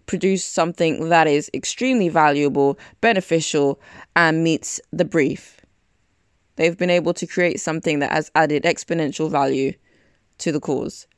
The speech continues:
So, you know, I th-, I think it's a very powerful way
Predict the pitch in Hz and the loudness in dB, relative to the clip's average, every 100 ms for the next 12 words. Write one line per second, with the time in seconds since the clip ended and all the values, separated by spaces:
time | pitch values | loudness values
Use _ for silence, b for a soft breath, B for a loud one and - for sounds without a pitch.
0 | _ _ - - 175 139 139 135 - 233 | _ _ -6 2 4 4 2 0 2 4
1 | 170 - 208 208 - - 247 254 240 202 | 4 4 4 2 -2 2 2 2 -2 -2
2 | - 202 170 160 214 214 202 185 180 B | 0 2 2 2 2 4 4 4 2 B
3 | B B B B - 226 196 190 196 180 | B B B B 0 4 4 4 2 4
4 | 180 156 147 | 6 6 4